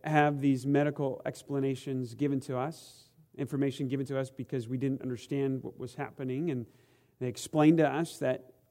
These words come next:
we had a molar pregnancy,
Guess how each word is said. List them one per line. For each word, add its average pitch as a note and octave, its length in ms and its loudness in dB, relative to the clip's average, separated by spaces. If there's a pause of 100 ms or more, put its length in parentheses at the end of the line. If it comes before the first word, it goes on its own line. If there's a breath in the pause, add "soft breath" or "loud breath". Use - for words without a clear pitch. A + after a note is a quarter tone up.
(120)
we C3+ 120 -4
had B2+ 260 2
a B2+ 200 0
molar D3+ 720 0 (120)
pregnancy, E3 680 -2